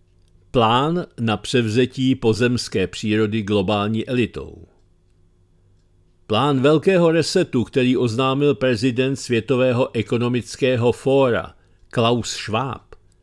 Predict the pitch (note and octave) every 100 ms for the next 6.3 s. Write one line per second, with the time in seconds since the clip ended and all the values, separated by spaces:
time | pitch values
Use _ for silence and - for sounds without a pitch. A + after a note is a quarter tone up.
0 | _ - A#2 G#2 A#2 G#2 A#2 G#2 G2+ G2+
1 | G2+ A2 A#2 A2 G#2+ A#2+ C3+ C3 D3+ C#3+
2 | A2 G#2+ - A#2+ A2 - A#2 A#2 A#2+ G#2+
3 | A#2 - C3 G2 G2+ G#2+ A2 A2+ A#2+ A#2+
4 | - G2 - A2 G#2 G#2 A2 A2+ A2+ -
5 | G#2+ G#2 - G2+ G2 G#2 - A2+ A2 A2+
6 | A#2 G2 -